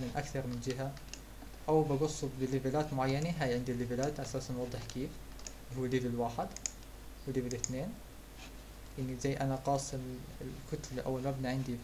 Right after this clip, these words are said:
في هذا الليفل وعم بطلع فيه من التوب. يعني لو رحت على ليفل تو بنلاحظ إنه الأبواب ما بتبين عندي لأنها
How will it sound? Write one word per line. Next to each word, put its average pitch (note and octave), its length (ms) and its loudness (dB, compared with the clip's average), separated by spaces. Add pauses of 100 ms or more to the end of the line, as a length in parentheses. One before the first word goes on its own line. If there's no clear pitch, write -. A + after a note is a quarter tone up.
(160)
في B2 80 -4
هذا D#3 260 4
الليفل E3 320 2
وعم C#3 140 4
بطلع C#3 480 4
فيه C#3 360 0 (420)
من C3 100 0
التوب. C3 260 0 (1400)
يعني A#2+ 140 -2
لو A#2 180 -2
رحت C#3+ 220 2
على B2 180 4
ليفل D3+ 260 0
تو F3 220 2
بنلاحظ D#3 540 2
إنه C#3+ 180 0
الأبواب C3 420 2
ما C3 80 0
بتبين B2 460 0
عندي A#2+ 260 0 (3500)
لأنها C#3 500 0